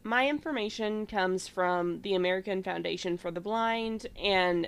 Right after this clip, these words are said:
then the Helen Keller International, uh, organization, um, which I found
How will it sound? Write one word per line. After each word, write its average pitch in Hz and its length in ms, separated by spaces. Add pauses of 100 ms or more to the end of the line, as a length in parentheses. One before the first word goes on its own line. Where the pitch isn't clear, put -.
then 175 460
the 175 300
Helen 185 480
Keller 180 360
International, 214 960 (840)
uh, 226 180
organization, 269 1080 (720)
um, 196 500 (1300)
which 208 440 (440)
I 196 120
found 185 720